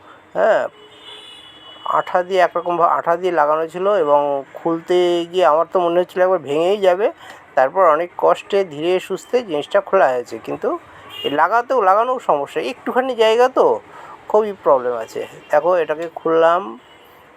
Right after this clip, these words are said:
তো তোমাদের সামনে এই লাগিয়েছি, আবার এই খুলতে এইটাই আমার বেশ অসুবিধা হয়ে যাচ্ছে। মানে, খুব শর্ট জায়গার মধ্যে ব্যাটারিটা খুব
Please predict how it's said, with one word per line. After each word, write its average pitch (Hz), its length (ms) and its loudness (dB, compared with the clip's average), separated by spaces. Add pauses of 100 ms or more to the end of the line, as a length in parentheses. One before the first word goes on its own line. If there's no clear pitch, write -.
(380)
তো 127 300 0 (160)
তোমাদের 165 240 2
সামনে 196 260 2
এই 190 200 -4
লাগিয়েছি, 175 840 0
আবার 165 340 4
এই 190 100 -2
খুলতে 190 600 -2 (140)
এইটাই 220 600 -2
আমার 196 240 4 (340)
বেশ - 320 -6 (100)
অসুবিধা 175 400 2
হয়ে 139 200 2
যাচ্ছে। 127 280 -6
মানে, 196 240 -2 (760)
খুব 302 240 0 (520)
শর্ট 226 640 0
জায়গার 165 600 4
মধ্যে 170 580 -2
ব্যাটারিটা 156 600 0
খুব 190 200 -8